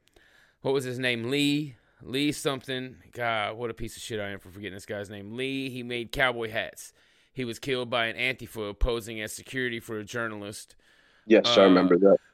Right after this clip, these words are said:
Speaker 1: we also had the other bald Jewish guy who just walked across the street and opened fire on the tr-, guy in the Trump hat and killed him. Uh, that ended up getting into a shootout with the, um, police,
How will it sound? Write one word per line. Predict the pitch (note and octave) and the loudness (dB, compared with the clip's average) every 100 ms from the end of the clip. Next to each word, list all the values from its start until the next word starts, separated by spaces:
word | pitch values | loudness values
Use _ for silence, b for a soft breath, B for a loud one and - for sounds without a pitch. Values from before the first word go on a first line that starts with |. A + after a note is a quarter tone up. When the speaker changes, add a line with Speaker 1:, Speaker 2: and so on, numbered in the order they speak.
| - | -6
Speaker 1:
we | B2+ | -2
also | B2 B2 C#3 B2 | -2 -2 -2 -2
had | B2+ B2 A#2+ A#2+ A#2 G#2 | 2 4 4 4 0 -2
the | A2+ G#2 - | -4 -4 -2
other | C3+ C#3 B2+ | -2 0 -2
bald | A2 C3 C3+ A#2 | 0 2 2 0
Jewish | A#2+ C3 B2 | -2 -2 -2
guy | - A#2+ A#2+ B2 | 0 4 4 4
who | B2 | 0
just | G#2+ A2 | -8 -6
walked | A#2 B2 A#2+ | -2 -2 -2
across | - C3+ B2+ | 0 0 0
the | A#2 | -4
street | - B2 B2+ | -8 -4 -4
and | G#2 - | -4 -6
opened | B2 - - | -4 -4 0
fire | C#3+ B2+ B2+ A#2+ | 4 6 6 4
on | A#2+ A#2 | -2 -6
the | A2+ | -12
tr-, | C3 A2 | -14 -6
guy | A#2 A#2+ | 0 0
in | A#2 | 0
the | A2+ | -6
Trump | C3 A#2 | -6 -2
hat | B2+ A2+ | 0 0
and | A2 | -2
killed | - B2 A2+ | -8 -6 -4
him. | A2 A2+ - _ _ _ - | -6 -10 -16 _ _ _ -6
Uh, | A#2 A#2 A2 | -2 0 0
that | G#2+ | -2
ended | A2+ A#2 | -4 -4
up | A2+ | -6
getting | A#2 A#2+ A#2 | -4 -4 -4
into | A2+ A#2+ | -6 -6
a | |
shootout | A2 C3+ B2 A#2+ A#2 | -6 -4 2 2 2
with | A#2 A#2 - | -4 -8 -8
the, | A#2 A2+ | -8 -6
um, | A2 A2 G#2 G2 | -6 -6 -8 0
police, | - A2 A#2+ A2 - - - | 0 2 -2 -4 -10 -16 -20